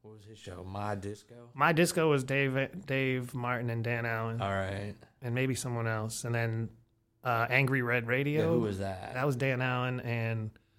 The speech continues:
Speaker 2: I think Ron Lewis, maybe.
Speaker 1: Okay. And then after that, th-, there was that other dude from out of town that had a little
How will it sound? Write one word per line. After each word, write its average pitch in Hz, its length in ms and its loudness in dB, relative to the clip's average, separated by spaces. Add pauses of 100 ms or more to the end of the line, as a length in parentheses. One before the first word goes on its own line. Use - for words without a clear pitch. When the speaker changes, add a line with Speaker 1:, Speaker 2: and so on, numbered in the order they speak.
(1400)
Speaker 2:
I - 60 -20
think 208 200 -2
Ron 123 260 6
Lewis, 123 400 2
maybe. 143 500 0 (220)
Speaker 1:
Okay. 95 640 -8
And 110 180 -14
then 110 480 -2 (180)
after 110 340 0
that, 110 260 4
th-, 92 200 -14
there 98 100 -20
was 95 120 -20
that - 200 -14
other 110 260 2
dude 98 240 -4
from 98 160 -10
out 95 100 -4
of 95 100 -8
town 101 440 -6
that 92 100 -12
had 92 160 -10
a 92 60 -10
little 92 180 -14